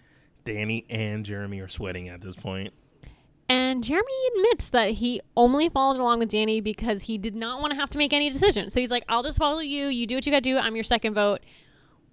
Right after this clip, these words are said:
Speaker 2: But, like, I don't wanna be involved in any decisions that
Speaker 1: I'm
Speaker 2: actually
Speaker 1: okay
Speaker 2: need to
Speaker 1: with
Speaker 2: be made."
Speaker 1: this because this was me during half of my, uh, college group projects.
Speaker 2: Okay.
Speaker 1: I was like, "Hey, I am okay with you making all the decisions just as long as you're making all the decisions."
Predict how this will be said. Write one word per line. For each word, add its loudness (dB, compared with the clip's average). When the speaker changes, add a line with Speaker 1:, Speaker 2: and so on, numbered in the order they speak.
Speaker 2:
But, 0
like, 2
I 4
don't 2
wanna 0
be 0
involved -4
in -6
any -4
decisions -6
that -4
Speaker 1:
I'm -2
Speaker 2:
actually -4
Speaker 1:
okay -4
Speaker 2:
need -2
to -2
Speaker 1:
with -2
Speaker 2:
be 0
made." 2
Speaker 1:
this -10
because -2
this -4
was -4
me -4
during -4
half -8
of -6
my, -6
uh, -10
college -4
group -12
projects. -2
Speaker 2:
Okay. 2
Speaker 1:
I -4
was -4
like, -4
"Hey, 0
I -10
am -8
okay 0
with -6
you -8
making -10
all -6
the -10
decisions -14
just -10
as -8
long -6
as -8
you're -4
making -8
all -4
the -8
decisions." -16